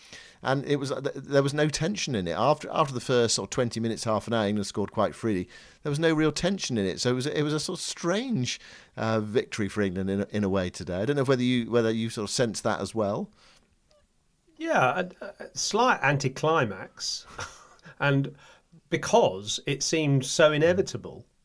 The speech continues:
Speaker 2: that it would happen, the play was so flawless that when occasionally someone played and missed, it, it was almost an outrage, and you're not allowed to do it. And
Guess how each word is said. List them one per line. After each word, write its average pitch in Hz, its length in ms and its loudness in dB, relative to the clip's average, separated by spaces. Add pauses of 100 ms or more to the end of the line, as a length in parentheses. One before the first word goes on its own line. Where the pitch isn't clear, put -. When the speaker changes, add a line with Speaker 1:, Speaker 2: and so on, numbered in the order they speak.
(140)
Speaker 2:
that 127 140 -2
it 131 60 0
would 127 160 0
happen, 107 500 -2 (1120)
the 160 80 -6
play 156 640 2 (260)
was 139 200 0
so 170 320 6
flawless 127 960 0
that - 220 -12 (200)
when 151 180 0
occasionally 127 1120 -2 (800)
someone 123 400 0
played 117 320 0
and 113 100 -4
missed, 117 480 -4
it, 123 180 -2
it 127 160 -2
was 123 180 -4
almost 127 300 0
an 117 140 -2
outrage, 117 840 -2
and 113 100 -6
you're 123 100 2
not 131 120 4
allowed 120 340 0
to 117 80 -6
do 117 200 -2
it. 98 320 -14
And 123 360 -2